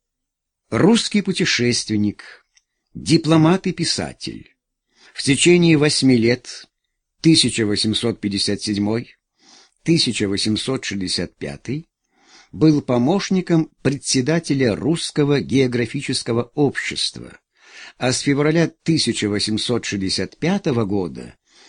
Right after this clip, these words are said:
его почетным членом. Во время путешествия по Африке тысяча восемьсот сорок седьмой, тысяча восемьсот сорок восьмой внес большой вклад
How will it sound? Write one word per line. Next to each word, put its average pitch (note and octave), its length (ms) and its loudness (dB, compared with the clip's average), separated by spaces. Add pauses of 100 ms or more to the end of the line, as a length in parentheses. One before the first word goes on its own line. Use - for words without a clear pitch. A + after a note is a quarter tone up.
(140)
его C3 300 2
почетным D#3 640 0
членом. A2 760 0 (880)
Во - 160 -2
время F3 300 6
путешествия D#3 880 0
по B2+ 300 -2
Африке F2 760 -4 (460)
тысяча C3 480 2
восемьсот A2 580 -2
сорок G2+ 280 -4
седьмой, F#2+ 580 -4 (580)
тысяча C3 460 0
восемьсот G2+ 560 -4
сорок F#2+ 300 -6
восьмой A2+ 560 -4 (560)
внес C#3 360 4
большой B2 500 0
вклад A#2+ 580 -6